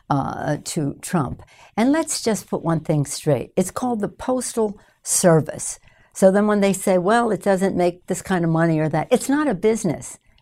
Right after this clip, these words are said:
It's a service. So if we have to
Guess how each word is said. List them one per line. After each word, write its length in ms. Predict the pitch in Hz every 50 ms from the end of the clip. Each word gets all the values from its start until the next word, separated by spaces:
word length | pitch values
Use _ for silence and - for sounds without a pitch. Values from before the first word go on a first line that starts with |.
| _ _ -
It's 180 | 214 - - 226
a 60 | 196
service. 760 | - - - 254 254 240 208 160 - - - - - - - _ _ _ _ _ _ _ _
So 220 | - - 190 185 175
if 160 | 165 165 -
we 220 | 202 233 247 254
have 300 | 254 - 214 202 202 202 -
to 260 | - 208 202 196 196